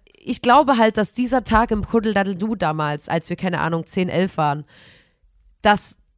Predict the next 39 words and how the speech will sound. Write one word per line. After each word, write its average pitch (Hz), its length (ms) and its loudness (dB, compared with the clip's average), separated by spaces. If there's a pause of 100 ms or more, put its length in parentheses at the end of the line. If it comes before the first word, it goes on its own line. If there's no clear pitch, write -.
(100)
der 226 200 4
der 247 120 2
letzte 233 320 -2
Tag 208 360 -2
war, 240 100 4
an 196 140 0
dem 214 160 -6
ich - 120 -8
in 208 80 -6
einem 226 120 -2
Bällebad 196 560 0
war. 151 100 0
Ich 160 100 -6
glaub, 214 200 0
das 208 140 -4
ist - 200 -6
danach 208 340 2
nie 214 280 -4
wieder 220 180 0
passiert. 214 720 -2 (460)
Ähm, 202 160 0
genauso 196 400 0
wie 190 400 -2 (100)
die 202 80 -4
Kippe 214 480 2
ich - 240 -8
auch - 140 -4
zuletzt - 440 -6
ungefähr 175 360 -6
in 175 80 -6
dieser 170 240 -6
Zeit 185 240 -6
geraucht 170 320 -2
hab 185 80 -6
und 170 80 -8
dann 165 100 -2
letztens 175 340 -6
mal 160 140 -2
wieder. 165 240 -2